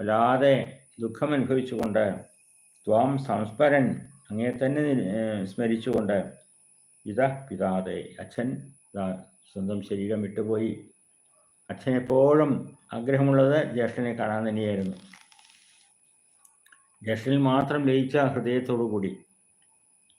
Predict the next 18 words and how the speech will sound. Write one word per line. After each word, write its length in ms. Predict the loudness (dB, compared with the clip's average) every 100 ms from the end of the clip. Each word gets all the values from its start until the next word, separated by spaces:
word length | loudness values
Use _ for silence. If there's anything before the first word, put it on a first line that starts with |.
| _ -6
ജ്യേഷ്ഠന്റെ 400 | -4 -2 0 4
വേർപാടിൽ 540 | 4 4 2 2 0
അസഖ്യമായ 600 | -2 -2 -6 -4 0 0
ദുഃഖം 300 | -2 -2 0
അനുഭവിച്ചുകൊണ്ട്, 640 | 0 2 -2 -2 -4 -4 -6 -12 _ _ _ _
ജ്യേഷ്ഠനെ 400 | -8 -8 -4 -2
മാത്രം 440 | -2 -2 -4 -6 -6
സ്മരിച്ചുകൊണ്ട്, 680 | -4 -4 -2 0 0 0 -4 -6 -16 _ _ _ _ _ _
അഭിവന്ദനായിട്ടുള്ള 720 | -6 -2 -2 -2 -4 -6 -6 -6
നമ്മുടെ 200 | -8 -8
പിതാവ് 540 | -8 -6 -2 -4 -4 -14 _ _ _
പരലോകം 440 | -8 -4 -2 -4 -4
പോകിയിരിക്കുന്നു 840 | -4 -4 -6 -4 -4 -4 -6 -8 _ -12
ജ്യേഷ്ഠ 280 | -12 -10 -10 -10 -12 -20 _ _ _ _ _ _ _
എന്നുള്ള 500 | -4 -2 -2 -4 -6 -16 _ _ _ _ _
ആ 120 | -6
വർത്തമാനം 760 | -4 -4 -4 -4 -2 -2 -4 -8 -18 _ _ -12
ഭരതൻ 320 | -6 -4 -4